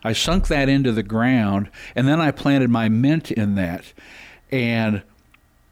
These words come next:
what that does is that keeps your mint corralled for a long time, 'cause it will take over if you're not careful. And if you want that to happen, that's, that's just fine.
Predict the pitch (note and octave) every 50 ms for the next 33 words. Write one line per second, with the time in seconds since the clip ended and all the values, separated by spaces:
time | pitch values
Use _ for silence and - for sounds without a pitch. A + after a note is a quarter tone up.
0 | _ _ _ _ _ - _ - - C3 D3+ D3 D3+ - D3+ D#3+ - - B2 A#2+
1 | A2 A2 A2 A2+ A2+ A2 A#2 - C3+ A#2 A2 G#2+ G2 G2+ A#2 A#2+ C3+ C#3+ D3+ -
2 | - - - A2+ - _ _ _ _ _ _ _ _ _ _ - - - D#3 D#3
3 | D#3 - - - B2+ A#2 A#2+ A#2 A2+ B2+ C#3 C#3 C3+ B2+ A2+ - - - - -
4 | _ _ _ - - B2 G#2+ G#2+ A2+ C3 D3+ E3+ D#3 B2+ G#2+ G2 G#2 G#2+ G#2+ A2+
5 | G#2 - - - - - - - - - - - - A2+ G#2 G2+ G2+ G#2+ A#2+ B2+
6 | C3+ D3 D3 C3 - C3+ C3 A2+ G#2 F#2+ D2 - F#2+ - - _ _ - - -
7 | - - - - A2+ G#2+ G#2 A#2 C#3+ - - C3 A#2+ C3+ D3 C3+ A#2+ A#2 A2 -
8 | - B2 A#2 A2 - A#2 A2+ A2+ G#2+ F2+ G2 F#2+ F#2 F2+ - - C3 A2+ - -
9 | A2+ G#2+ A#2 G#2+ G2 - - - A#2+ A2 G#2 G2 - - E2+ - - - - -
10 | - - - C3+ C3+ C#3+ C#3 C#3 C#3 C3 - B2+ A#2+ A2+ A2+ A#2+ - D#3+ C#3 C#3+
11 | F3+ A#3+ D4 - - A#2+ A2 - - A2+ F#2+ A2+ A2 G2 F#2+ - A#2 G#2+ A#2+ C3
12 | C#3 - - - - - - - - A#2 A#2+ - - - B2+ A#2 G#2+ - - -
13 | G#2+ F2 D#2+ D#2 D2+ -